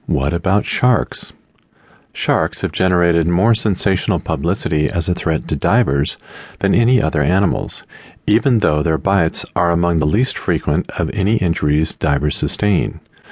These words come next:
Two opposing attitudes seem to predominate, either irrational fear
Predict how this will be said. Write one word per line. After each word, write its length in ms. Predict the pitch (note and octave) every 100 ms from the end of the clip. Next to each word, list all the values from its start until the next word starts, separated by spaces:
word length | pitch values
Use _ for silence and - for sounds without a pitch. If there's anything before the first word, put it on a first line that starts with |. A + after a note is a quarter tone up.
| - - - _
Two 300 | - B2+ A#2
opposing 520 | G2 - A2 C#3+ C#3+ G#2
attitudes 760 | D#2 C#2+ - D2+ C#2 D2 - -
seem 360 | - - A2
to 120 | A2 G#2+
predominate, 760 | - G#2 G#2 F#2 A1+ - - - _ _ -
either 380 | F#2+ F#2+ F2+ E2+
irrational 600 | E2 D#2+ D2 D2 - C2
fear 520 | - E3 A#2 D#2 A2+